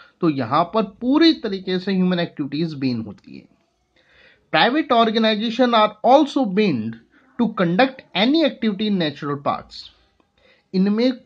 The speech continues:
जो प्राइवेट ऑर्गेनाइजेशंस हैं, चाहे वो वाइल्ड लाइफ से जुड़े हुए हों, चाहे टूरिज्म से जुड़े हों, किसी से भी जुड़े हुए क्यों ना हों, उनकी एक्टिविटीज पूरी तरह से बैन होती है। ओके,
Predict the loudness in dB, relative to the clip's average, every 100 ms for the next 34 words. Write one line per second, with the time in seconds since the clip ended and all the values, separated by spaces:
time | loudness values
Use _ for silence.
0 | -16 -4 -4 0 0 2 2 4 2 2
1 | 0 0 -2 -4 0 -2 0 -6 -6 _
2 | _ _ _ _ _ _ _ -2 0 2
3 | 0 0 2 2 2 0 -4 -2 0 0
4 | 0 0 0 0 0 -4 -2 -2 -2 -2
5 | 0 0 -2 -4 -6 -4 -2 -4 -4 -6
6 | -4 -2 0 0 0 0 -2 -6 -8 -8
7 | -10 -14 _ _ _ _ _ -2 2 2
8 | 0 -2 0 -2 -2 -4 -4 -4 -6 -4
9 | -4 -2 -2 -4 -8 -2 0 2 0 -2
10 | -4 -2 -4 -4 -4 -2 0 2 0 -2
11 | -8 -8 -12 -12 -20 _ _ _ _ _
12 | _ _ _ _ _ _ _ _ _ _
13 | _ _ _ _ -8 -4 -4